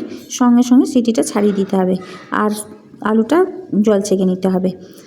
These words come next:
কড়াই সর্ষের তেল দিচ্ছি দু চামচ, সেটা গরম হলে দিয়ে দিচ্ছি বড়ি। ষোলো সতেরোটা মতো বড়ি বেশ লাল লাল করে ভেজে নিতে হবে। বড়িগুলো যখন এরকম সুন্দর কালার ধরে আসবে, তখন বড়িগুলো কড়াই থেকে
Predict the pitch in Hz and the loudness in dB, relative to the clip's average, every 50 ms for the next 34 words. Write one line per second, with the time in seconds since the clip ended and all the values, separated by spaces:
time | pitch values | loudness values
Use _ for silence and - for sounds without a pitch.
0 | - - - - 240 247 254 262 277 262 - 254 240 - 262 247 254 269 269 254 | -20 -14 -6 -2 -2 0 2 2 0 2 2 0 0 0 0 -2 2 2 4 4
1 | 254 247 - 285 262 247 247 247 - 254 262 294 294 - - - - - - - | 4 2 2 2 2 4 2 2 4 4 4 4 2 0 -4 -8 -12 -6 -4 -2
2 | 254 269 269 233 220 208 208 220 220 226 247 285 277 262 220 226 220 214 226 226 | 0 2 2 2 2 2 2 2 2 4 4 4 4 4 2 2 4 2 0 0
3 | - - 330 294 226 202 196 190 185 - - - - - - - 262 247 254 254 | 0 2 4 4 4 4 4 2 -2 -4 -10 -16 -20 -8 -2 0 2 2 2 2
4 | 254 247 254 269 262 - 262 262 262 254 269 285 277 233 220 220 220 233 339 - | 0 0 0 0 2 4 6 6 4 4 2 2 2 4 4 4 4 2 2 0
5 | - - - - - - 240 233 233 247 240 208 196 196 202 202 208 208 202 240 | -4 -10 -16 -14 -6 -2 -2 -2 0 0 0 0 0 0 0 0 0 0 0 2
6 | 247 226 233 226 233 240 240 233 240 254 240 240 269 370 - - - - - - | 2 4 4 4 4 4 4 4 2 2 2 2 2 0 0 -4 -10 -14 -18 -20
7 | - - - - - - - - - - - - _ - - _ _ _ - _ | -20 -20 -20 -20 -20 -20 -20 -20 -20 -20 -20 -20 _ -20 -20 _ _ _ -20 _
8 | - - - - - - - - - - - - - _ - - 233 247 247 269 | -20 -20 -20 -20 -20 -20 -20 -20 -20 -20 -20 -20 -20 _ -2 0 2 4 4 4
9 | 285 294 294 285 285 302 294 269 269 269 277 285 285 - 262 254 247 277 285 254 | 4 4 4 4 6 6 6 6 6 6 4 4 4 4 4 4 4 2 0 0
10 | 240 214 202 208 214 233 233 240 240 233 226 233 339 381 359 302 302 285 262 226 | -2 -2 -2 0 0 2 2 4 4 2 2 2 2 2 2 4 4 4 4 6
11 | 226 220 233 226 233 254 294 370 - - - - - - - - - - - 311 | 4 4 4 4 4 4 2 2 0 -4 -10 -14 -16 -18 -20 -20 -20 -16 -12 -10
12 | 247 254 - - - - - - - - - - - - - - - - 226 226 | -10 -10 -12 -16 -20 -20 -20 -20 -20 -20 -20 -20 -20 -20 -20 -6 -2 0 2 2
13 | 226 240 226 254 269 - | 2 0 0 -2 0 0